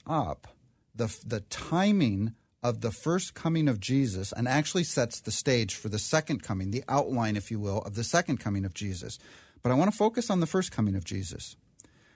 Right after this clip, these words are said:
God says that this judgment is decreed for Israel from one point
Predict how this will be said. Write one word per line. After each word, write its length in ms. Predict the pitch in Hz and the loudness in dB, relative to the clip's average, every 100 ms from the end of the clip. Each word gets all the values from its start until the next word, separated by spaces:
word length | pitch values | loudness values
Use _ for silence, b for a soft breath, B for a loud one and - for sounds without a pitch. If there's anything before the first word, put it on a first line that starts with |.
| B - | B 2
God 320 | 120 165 214 | 4 6 4
says 260 | - 208 185 | 4 4 4
that 200 | 147 147 | 0 2
this 200 | 143 - | 0 0
judgment 540 | 104 147 165 165 147 | 2 4 4 2 2
is 140 | 131 | 2
decreed 420 | - 113 - 156 156 | -2 -4 0 0 -2
for 160 | 160 | -6
Israel 720 | - 147 120 104 95 95 123 - _ _ _ _ | 0 2 2 -2 -4 -4 -6 -12 _ _ _ _
from 600 | - - 143 165 185 185 - _ _ | -8 0 4 4 2 0 -6 _ _
one 320 | 127 156 190 | 2 4 4
point 380 | - 175 165 - | 2 0 0 -2